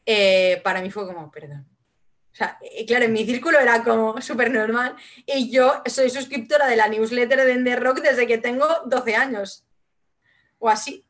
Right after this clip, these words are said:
en-, porque yo siempre he escuchado mucha música en catalán. Entonces me parecía surrealista.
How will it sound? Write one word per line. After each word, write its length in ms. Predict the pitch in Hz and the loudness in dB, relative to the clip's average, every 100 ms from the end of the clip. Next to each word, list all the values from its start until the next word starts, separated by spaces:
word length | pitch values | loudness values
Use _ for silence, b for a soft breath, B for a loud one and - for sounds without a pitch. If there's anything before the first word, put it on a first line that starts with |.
| _ | _
en-, 240 | 214 220 202 | -8 -8 -4
porque 300 | 208 190 196 | -6 -4 -6
yo 60 | |
siempre 200 | 196 240 | -4 -6
he 20 | |
escuchado 340 | 220 208 190 185 | -8 -8 -8 -8
mucha 280 | 196 190 180 | -10 -8 -10
música 320 | 185 185 180 | -10 -14 -16
en 60 | |
catalán. 540 | 170 160 160 196 349 - b b b b b | -12 -10 -8 -8 -10 -16 b b b b b
Entonces 560 | - 262 240 233 226 294 | -4 -2 -2 -2 -2 -2
me 100 | 339 | 0
parecía 400 | 247 220 226 226 | 0 2 2 0
surrealista. 880 | 311 320 269 208 226 - - - | -4 -4 -2 -2 -4 -8 -12 -12